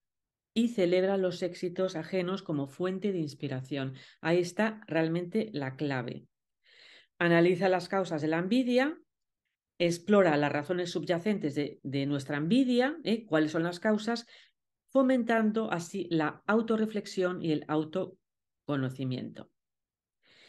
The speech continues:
Y a partir de ahí, convierte la envidia en motivación, estableciendo metas claras y realistas para ti mismo. Ya os digo, la envidia es un combustible,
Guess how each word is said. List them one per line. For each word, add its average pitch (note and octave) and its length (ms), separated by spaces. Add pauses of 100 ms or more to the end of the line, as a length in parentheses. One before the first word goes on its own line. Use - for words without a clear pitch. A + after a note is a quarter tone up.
(720)
Y A#3 120
a A#3+ 120
partir A#3+ 280
de A#3 80
ahí, A3 260
convierte G3 560
la G#3 120
envidia G3 600
en F#3 400
motivación, C#3+ 1160
estableciendo E3+ 880
metas E3 640
claras G#3+ 580
y A#3 140
realistas G#3 760 (140)
para C#3+ 400
ti D3 160
mismo. B2 480 (760)
Ya E3+ 140
os E3 80
digo, C3+ 220
la D#3+ 160
envidia A3+ 580 (460)
es F3+ 280
un G3+ 200
combustible, A3 920